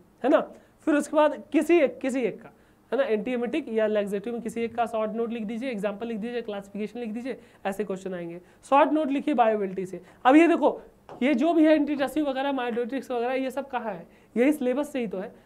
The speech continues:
और कहीं बाहर से है क्या, पूरा सिलेबस से ही तो है। तो सिलेबस,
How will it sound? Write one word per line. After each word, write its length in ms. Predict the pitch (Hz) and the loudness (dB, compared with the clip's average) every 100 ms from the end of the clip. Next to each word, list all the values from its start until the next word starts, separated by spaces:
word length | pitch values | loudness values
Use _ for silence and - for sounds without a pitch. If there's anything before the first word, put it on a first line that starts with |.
| _ 233 | _ 4
और 140 | 285 | 4
कहीं 200 | 277 294 | 4 2
बाहर 280 | 247 254 285 | 2 2 0
से 100 | 254 | -2
है 100 | 196 | -4
क्या, 160 | 180 - | -8 -6
पूरा 180 | 226 302 | 4 4
सिलेबस 400 | 302 247 262 277 | 4 0 0 -2
से 80 | 247 | -4
ही 80 | 214 | -6
तो 100 | 185 | -8
है। 140 | 202 _ _ - | -14 _ _ -8
तो 80 | |
सिलेबस, 540 | 233 254 285 330 370 | -2 2 6 6 6